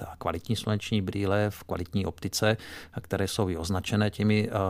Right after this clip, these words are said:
stupni filtrace světla a samozřejmě by tam měla být nálepka, která, eh,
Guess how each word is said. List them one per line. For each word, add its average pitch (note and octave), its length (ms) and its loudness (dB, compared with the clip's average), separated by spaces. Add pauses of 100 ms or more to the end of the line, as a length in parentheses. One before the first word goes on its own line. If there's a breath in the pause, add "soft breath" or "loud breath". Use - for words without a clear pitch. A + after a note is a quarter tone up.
stupni - 380 -4
filtrace F#2 540 -2
světla G#2+ 540 4
a F#2+ 380 2
samozřejmě F2 480 -4
by F2+ 80 -6
tam F2 140 -4
měla F2+ 160 -2
být F#2 140 -2
nálepka, F2 500 0 (300 loud breath)
která, F#2 480 2
eh, F2+ 100 -6